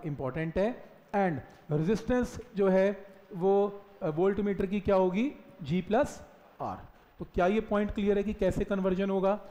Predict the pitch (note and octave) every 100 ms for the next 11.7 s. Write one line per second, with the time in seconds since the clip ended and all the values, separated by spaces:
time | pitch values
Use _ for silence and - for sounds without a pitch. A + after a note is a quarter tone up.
0 | - E3+ F#3 F3+ G#3+ G#3 F3+ - G#3 D#3+
1 | - F3+ B3 - - - - G3+ A3+ A#3+
2 | - - _ - D3+ F3 G#3 A3+ A#3+ -
3 | - - F#3 F#3 G3 G3 - - - -
4 | F#3 D#3+ D#3 D#3 F3 D#3 F3+ G#3+ G#3 G#3
5 | F#3+ E3 - D3+ C3 - - - _ G3+
6 | G3+ G#3 A3+ C3+ A#2+ E3+ A#3+ G#3+ G3+ -
7 | G#3+ G#3 - - - - - _ - E3+
8 | F#3 G3 - G#3 - - - B3+ C#4+ C#4+
9 | B3 A3+ - A3 F#3 G#3 - G3 F3 C#3+
10 | D3 A#2 - - _ _ _ _ - -
11 | G3+ G#3+ A3+ G#3+ - A3+ C#4